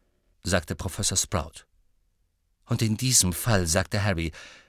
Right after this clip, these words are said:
„sollten Sie die Schüler nicht vor dem Begräbnis nach Hause schicken. Sie wollen sich sicher“, das letzte Wort blieb ihm im Hals stecken. Aber Professor Sprout beendete den Satz für ihn. „Verabschieden.“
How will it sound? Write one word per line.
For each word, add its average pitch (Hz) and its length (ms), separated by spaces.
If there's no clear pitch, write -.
„sollten 139 500
Sie 123 200
die 110 120
Schüler 135 420
nicht 147 400
vor 147 140
dem 127 160
Begräbnis 127 580
nach 120 140
Hause 120 260
schicken. - 320
Sie 147 200
wollen 180 360
sich 180 360
sicher“, 196 520
das - 220
letzte 127 380
Wort 123 340
blieb 113 360
ihm 113 200
im 110 220
Hals 110 160
stecken. - 400
Aber 113 200
Professor - 520
Sprout - 640
beendete 104 480
den 90 180
Satz 82 240
für - 120
ihn. 85 300
„Verabschieden.“ - 800